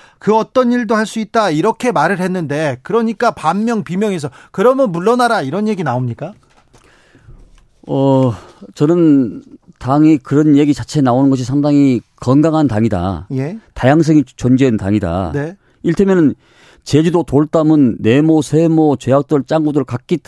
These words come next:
Speaker 2: 다른 돌이 있기 때문에 태풍간 바람에도 넘어지지 않-, 않지
Speaker 1: 절대 안
Speaker 2: 않습니까?
Speaker 1: 넘어지죠. 예.
Speaker 2: 그러니까 희길성으로 가는 일테면 친윤이나 뭐 이렇게 희길성으로 가는 그런 집단과 조직은 그냥 일거에 바람 불면 넘어집니다.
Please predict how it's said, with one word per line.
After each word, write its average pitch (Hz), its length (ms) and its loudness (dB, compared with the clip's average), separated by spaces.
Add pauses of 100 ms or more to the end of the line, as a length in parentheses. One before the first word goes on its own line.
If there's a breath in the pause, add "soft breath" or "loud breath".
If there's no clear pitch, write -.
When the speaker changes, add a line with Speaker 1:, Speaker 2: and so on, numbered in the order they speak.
Speaker 2:
다른 156 300 0
돌이 151 220 2
있기 139 140 -2
때문에 139 380 0
태풍간 185 520 -2 (140)
바람에도 135 340 0
넘어지지 123 340 0
않-, 104 40 0 (280)
않지 151 140 -4
Speaker 1:
절대 160 60 0
안 139 60 2
Speaker 2:
않습니까? - 300 0
Speaker 1:
넘어지죠. 101 380 -4
예. 113 160 -10 (200 loud breath)
Speaker 2:
그러니까 165 120 -2
희길성으로 220 680 0
가는 160 360 2
일테면 156 520 2
친윤이나 208 840 2
뭐 135 160 2
이렇게 151 200 2
희길성으로 226 520 -2
가는 156 240 2
그런 143 220 2
집단과 151 500 0
조직은 131 500 0 (460)
그냥 151 440 0
일거에 175 380 2
바람 160 220 0
불면 165 300 2 (300 soft breath)
넘어집니다. 127 560 2